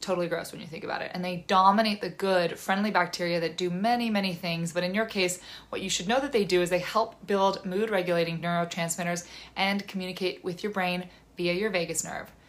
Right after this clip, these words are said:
Poor gut health not only directly affects your mood, but it also affects your immu-, immune system.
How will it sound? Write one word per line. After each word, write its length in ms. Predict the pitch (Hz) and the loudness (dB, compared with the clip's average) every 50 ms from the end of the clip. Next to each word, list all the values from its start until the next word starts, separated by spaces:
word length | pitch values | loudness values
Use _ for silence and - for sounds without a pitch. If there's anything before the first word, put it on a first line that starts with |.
| - - - | -20 -20 -4
Poor 220 | - 214 226 247 254 | 2 4 6 6 6
gut 140 | 254 247 226 | 4 4 4
health 320 | 202 214 214 214 214 - - - | 6 6 6 6 4 0 -4 2
not 240 | 208 214 214 226 | 4 8 8 8
only 180 | 233 240 240 233 | 8 6 6 4
directly 380 | 208 202 196 190 190 - - - | 2 2 2 2 2 -2 -4 -4
affects 340 | 180 - - - - - | -4 -4 -4 -4 -4 -4
your 80 | 185 175 | -2 -2
mood, 500 | 208 262 285 294 277 269 262 254 - - | -2 -2 -2 -2 0 0 0 0 0 0
but 120 | - 190 185 | 0 0 0
it 100 | - - | 0 2
also 280 | - 190 190 190 - - | 4 4 4 4 2 -2
affects 400 | - - - 180 180 180 - - | -2 0 0 0 0 0 -2 -4
your 100 | 185 - | -4 -4
immu-, 480 | - 180 175 175 175 185 190 196 196 - | -2 -2 -2 -2 -2 -2 -2 -4 -4 -4
immune 460 | 190 180 180 180 185 196 220 226 214 | -2 -2 -2 0 0 0 0 0 0
system. 520 | 202 - - - - - - - - - | 0 -2 -2 -2 -2 -2 -2 -4 -6 -6